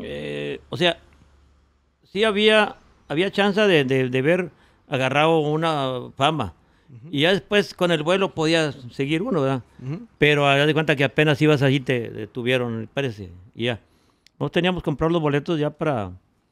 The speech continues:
Speaker 1: mm, para Sonora, haz de cuenta que fue un éxito, fue muy fuerte para allá en Sonora. Nosotros,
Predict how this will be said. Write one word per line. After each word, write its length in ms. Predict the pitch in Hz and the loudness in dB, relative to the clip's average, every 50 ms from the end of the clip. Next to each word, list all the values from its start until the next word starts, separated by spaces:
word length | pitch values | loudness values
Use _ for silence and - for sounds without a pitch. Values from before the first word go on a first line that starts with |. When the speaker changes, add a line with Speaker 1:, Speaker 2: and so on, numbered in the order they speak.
| _ _ _ _ _ _ _ _ - | _ _ _ _ _ _ _ _ -10
Speaker 1:
mm, 320 | 151 143 139 139 135 131 120 - | -8 -6 -4 -4 -4 -4 -4 -4
para 120 | 127 107 | -6 -4
Sonora, 720 | 113 120 113 110 117 139 160 170 160 143 131 120 120 117 | -2 -2 0 0 0 0 0 0 0 2 0 0 0 -2
haz 40 | 120 | -2
de 80 | 127 131 | -4 -2
cuenta 260 | 127 135 131 156 143 | -4 -6 -6 -6 -6
que 140 | 117 127 113 | -6 -6 -6
fue 500 | 101 123 131 135 135 135 135 131 131 127 | -4 -2 -2 0 0 0 -2 -2 -2 -4
un 200 | 123 120 123 123 | -2 -4 -4 -4
éxito, 420 | 117 107 - 147 135 - 151 123 | -6 -6 -10 -12 -12 -10 -10 -8
fue 100 | 104 123 127 | -6 -6 -6
muy 200 | 135 143 139 120 | -6 -6 -8 -8
fuerte 500 | - - 117 110 107 101 - - 135 127 | -6 -6 -6 -6 -6 -8 -8 -6 -6 -6
para 180 | - - 117 | -6 -6 -4
allá 160 | 113 110 110 | -4 -2 -4
en 80 | 117 120 | -4 -6
Sonora. 340 | 120 127 117 104 101 113 135 | -6 -6 -6 -6 -8 -8 -8
Nosotros, 420 | 143 120 117 135 - 160 139 - | -8 -8 -8 -6 -4 -4 -6 -6